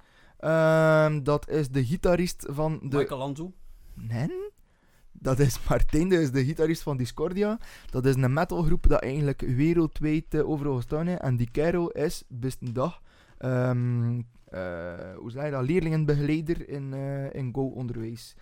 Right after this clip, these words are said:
Speaker 1: Fantastische kerel, je ziet hem eigenlijk... Als je hem ziet qua uiterlijk,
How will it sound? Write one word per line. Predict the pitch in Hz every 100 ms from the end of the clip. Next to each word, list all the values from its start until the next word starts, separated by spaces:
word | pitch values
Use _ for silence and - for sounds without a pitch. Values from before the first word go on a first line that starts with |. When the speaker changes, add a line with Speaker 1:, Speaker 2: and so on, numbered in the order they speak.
| - -
Speaker 1:
Fantastische | - 131 170 - 185 -
kerel, | 165 170 165
je | 131
ziet | 135
hem | 143 139
eigenlijk... | 143 135 - - -
Als | -
je | 135
hem | 131
ziet | 120 -
qua | -
uiterlijk, | 185 - 196 196